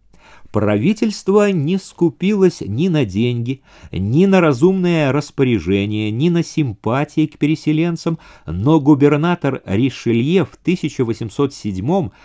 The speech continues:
просил ограничить темп вселения до двухсот-трехсот семей в год, и только тех принимать неограниченно,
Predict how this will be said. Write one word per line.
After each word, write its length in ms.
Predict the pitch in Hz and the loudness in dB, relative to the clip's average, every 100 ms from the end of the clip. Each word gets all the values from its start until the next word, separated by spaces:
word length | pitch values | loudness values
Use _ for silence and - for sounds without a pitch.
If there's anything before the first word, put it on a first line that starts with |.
| - - | -18 -4
просил 480 | 98 - 185 - - | -4 0 2 2 0
ограничить 1040 | 139 113 123 131 127 190 214 - 107 - _ | -4 -2 -2 -2 -2 -4 -4 -4 -4 -6 _
темп 320 | - 123 104 - - | -2 -2 -2 -10 -20
вселения 800 | - - 92 120 185 170 107 | -16 -6 -2 0 -2 -2 -4
до 380 | 80 85 117 113 - _ - | -4 -2 -2 -4 -10 _ -12
двухсот-трехсот 1600 | 87 98 110 - - 185 190 _ - 139 165 - - 180 165 - - | -4 -2 -2 -4 -2 -2 -2 _ -2 2 2 0 -4 0 0 -4 -14
семей 400 | - 104 131 131 | -6 -2 0 -2
в 140 | 95 | -2
год, 340 | 76 73 - _ _ _ _ | -8 -8 -10 _ _ _ _
и 140 | - 85 | -10 -4
только 580 | 110 117 - 101 87 80 | 0 -2 0 -2 0 -4
тех 420 | - 104 175 - | -4 -2 -2 -2
принимать 600 | 135 107 98 95 87 - | -4 -2 -4 -4 -4 -6
неограниченно, 960 | 85 90 82 90 90 82 - 73 - | -6 -6 -4 -6 -6 -10 -12 -16 -18